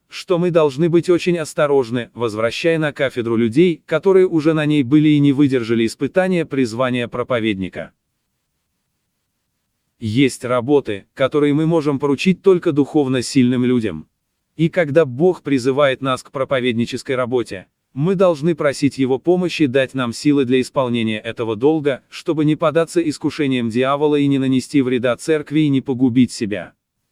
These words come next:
Мы должны противостоять ему во всеоружии Божием, чтобы превзойти других в делах духовных. Мы должны быть непрестанно готовы к самопожертвованию, всепрощению, терпению,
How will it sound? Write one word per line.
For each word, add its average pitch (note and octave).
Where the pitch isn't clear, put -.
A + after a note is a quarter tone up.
Мы G3
должны D#3+
противостоять B2+
ему C3+
во C3
всеоружии C3
Божием, C3
чтобы C3+
превзойти A#2+
других C#3
в A#2+
делах C3
духовных. A#2+
Мы F3+
должны D#3+
быть D3
непрестанно C#3
готовы B2
к -
самопожертвованию, G#2+
всепрощению, B2+
терпению, C3+